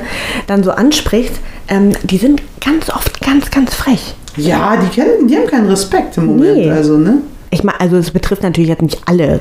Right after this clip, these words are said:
Speaker 1: so, ne? Aber
Speaker 2: Nein,
Speaker 1: man,
Speaker 2: aber
Speaker 1: es, es ist halt auffällig, dass, ähm, das immer mehr wird.
Speaker 2: Ja, krass, ne?
Speaker 1: Die Jugend von heute, kannst du halt nur sagen.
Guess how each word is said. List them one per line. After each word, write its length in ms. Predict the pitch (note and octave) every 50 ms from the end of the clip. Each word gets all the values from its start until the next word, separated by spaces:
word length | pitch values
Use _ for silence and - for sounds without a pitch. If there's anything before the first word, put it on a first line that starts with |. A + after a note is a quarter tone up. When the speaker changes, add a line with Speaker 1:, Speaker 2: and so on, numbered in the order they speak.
| - -
Speaker 1:
so, 160 | - D#3 D3+ D3
ne? 220 | - - A#3 B3+
Aber 140 | - G3+ G3
Speaker 2:
Nein, 320 | G#3+ B3 D4 D4+ C4+ A#3+
Speaker 1:
man, 40 | G3+
Speaker 2:
aber 300 | F#3 F#3+ G#3 G3+ G3 F#3+
Speaker 1:
es, 140 | G#3+ - - - D#3+ - -
es 120 | - - E3
ist 140 | D3+ - G#3
halt 180 | A3+ - -
auffällig, 460 | - F#3+ - - F3+ E3+ E3 G3+ - -
dass, 140 | F#3 F#3 F#3 - - -
ähm, 440 | B2+ F#3 F#3 F#3+ F#3 F#3 F3 - - - - - - - - - - - - - - - - - -
das 120 | - G3 F#3 - - - - - - - - -
immer 240 | - A3+ C4 D4+ C4+
mehr 340 | A3+ A3 A#3+ C#4 C#4 G3 E3
wird. 280 | D#3+ D#3 - - - - - - - - - - - - - - - - - - - - - - -
Speaker 2:
Ja, 80 | F#3+ F#3
krass, 420 | F#3 - - F#3 E3 D3+ - - - - - - - -
ne? 160 | F3+ F#3 A3 A3 - - - - - - - - - - - - - - - - - - - - -
Speaker 1:
Die 80 | G3 F3+ F3+
Jugend 240 | A3+ C4 C4+ A3+ -
von 240 | - G3 F#3+ F3+ F3+
heute, 420 | F3+ E3+ E3 - - E3+ F3 F3 - - - -
kannst 200 | - F3+ E3+ -
du 40 | F3 E3+
halt 60 | E3+
nur 160 | D3 D3 D3+
sagen. 280 | - - D3+ - F3